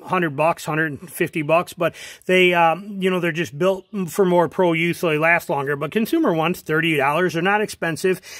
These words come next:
and they do the same kind of thing. They just won't last as long, but they're fantastic. So I've never... I don't ever use this nozzle.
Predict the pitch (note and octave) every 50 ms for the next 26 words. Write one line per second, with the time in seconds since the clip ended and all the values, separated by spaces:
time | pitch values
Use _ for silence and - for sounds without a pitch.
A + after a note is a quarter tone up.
0 | - - - F3+ F#3 F#3+ F3+ G3 G3+ F#3+ E3+ - F#3+ F3+ F3+ F#3 F3 - F3+ F3
1 | E3 E3 - - D#3+ A2+ G#2 A2 B2+ C3 C3 D#3 D3 - - _ - D#3 D#3 D#3
2 | D#3 D3+ E3+ D#3+ D3+ D#3+ D3+ - - E3+ C#3+ D3 E3 D3+ B2+ A2+ G#2+ A#2 C#3 C3+
3 | - F3 E3+ - - G3+ G3 F3 - - F#3 E3+ F3 E3 - - F3+ F3 - -
4 | - - - - - _ - - G3+ F#3+ F#3+ F3+ F#3 G#3 A#3 A3+ A3+ G#3 F3+ E3+
5 | G3 G#3 G3+ G#3 G3+ F3+ F#3+ G3 F3+ F#3 F3 D#3+ D#3 E3+ F3+ F3+ F3 E3 C#3+ -
6 | - - - _ - E3 D#3 E3+ D#3 - - F#3 D#3+ D#3 D#3 D#3 D#3 C#3 D#3 D#3
7 | D#3 D#3 -